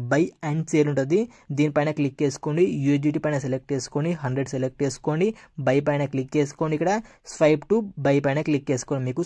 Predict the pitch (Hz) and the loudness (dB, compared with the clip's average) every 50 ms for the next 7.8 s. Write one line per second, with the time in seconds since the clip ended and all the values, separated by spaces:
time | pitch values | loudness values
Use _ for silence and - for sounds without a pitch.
0 | - 156 135 - - - 147 131 131 156 190 220 220 143 135 120 127 127 131 131 | -4 -4 -6 -6 -6 -6 -4 -2 0 0 -2 -2 -4 -6 -4 -2 0 0 0 0
1 | 131 131 131 131 127 - 131 127 127 - - 139 143 143 151 156 156 160 156 180 | -2 -2 -4 -4 -4 -4 -4 -4 -4 -4 -2 -2 0 0 2 4 4 4 2 0
2 | 165 139 139 139 - 160 147 - 139 131 131 135 - 143 143 143 143 143 131 127 | 0 0 -2 -4 -4 -6 -6 -4 -4 -4 -2 -2 -2 -2 -2 -2 -2 -2 -4 -4
3 | - - 151 139 - - - 160 156 165 190 226 220 - - _ _ - 147 143 | -2 -2 -2 -2 -2 -2 -2 -2 0 2 0 0 -2 -6 -16 _ _ -6 -4 -2
4 | 147 147 143 - - - - 147 135 139 143 143 151 143 147 147 147 151 170 208 | -2 -4 -4 -8 -14 -6 -2 0 0 0 0 2 2 2 2 2 2 2 2 2
5 | 233 233 - _ _ _ _ _ - 147 139 147 147 151 147 131 147 147 143 151 | 0 -2 -8 _ _ _ _ _ -2 0 0 0 0 -2 -2 -2 -4 -4 -2 0
6 | 143 147 143 143 175 196 214 214 _ _ - 151 147 147 147 147 143 160 190 226 | 0 0 0 0 0 -2 -2 -6 _ _ -6 -4 -2 0 -2 0 0 0 0 0
7 | 247 226 - - - - - - - - 156 151 147 151 147 160 | -2 -4 -10 -14 -18 -18 -18 -16 -6 0 2 4 4 2 2 -2